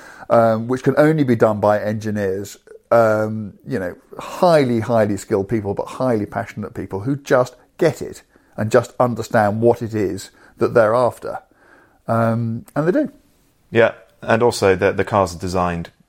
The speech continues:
Speaker 2: correctly from a clean sheet. You know, they're fundamentally right, aren't they? Um, and that, the results speak for themselves. So we've spoken a bit about the, the four-cylinder, um,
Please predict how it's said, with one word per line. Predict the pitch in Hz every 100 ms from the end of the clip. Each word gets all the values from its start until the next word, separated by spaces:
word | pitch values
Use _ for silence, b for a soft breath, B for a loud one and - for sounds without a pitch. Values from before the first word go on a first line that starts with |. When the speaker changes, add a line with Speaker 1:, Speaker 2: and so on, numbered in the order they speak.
| _
Speaker 2:
correctly | - 98 - 98
from | 85 90
a |
clean | 85 90 82
sheet. | - 85 -
You | 82
know, |
they're | 80
fundamentally | 78 95 87 85 87 - 82
right, | 85 80 80
aren't | 87 78
they? | 80 85 _ B B B
Um, | 87 87 90 95 -
and | 95 95
that, | 95 - - - -
the | 92
results | 95 92 92 -
speak | - 95
for | 98
themselves. | 95 120 104
So | - 117 - B
we've | 139 143
spoken | - 165 175 147
a |
bit | 127
about | 113 117 107
the, | 104 104 101 -
the |
four-cylinder, | 107 - 117 107 113 101 92 - _ _
um, | 95 90 90